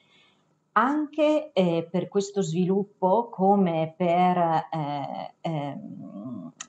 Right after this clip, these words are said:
il completamento del processo di,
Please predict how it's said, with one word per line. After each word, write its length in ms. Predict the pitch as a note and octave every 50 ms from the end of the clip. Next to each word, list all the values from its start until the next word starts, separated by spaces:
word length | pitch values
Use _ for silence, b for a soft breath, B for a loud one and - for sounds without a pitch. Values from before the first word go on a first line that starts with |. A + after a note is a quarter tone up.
| _ _ -
il 180 | G3 G3 D#3+
completamento 880 | - - F#3+ F#3 E3 E3 F3 F3 F3 F3 D#3+ E3 F3 F#3+ G3 F#3 F3 E3+
del 240 | D#3 E3 E3 D#3+ -
processo 720 | - E3+ D#3+ - - E3+ E3 F3 - - - - F3 F3
di, 340 | F3 F3 F3+ F3 F#3 F#3+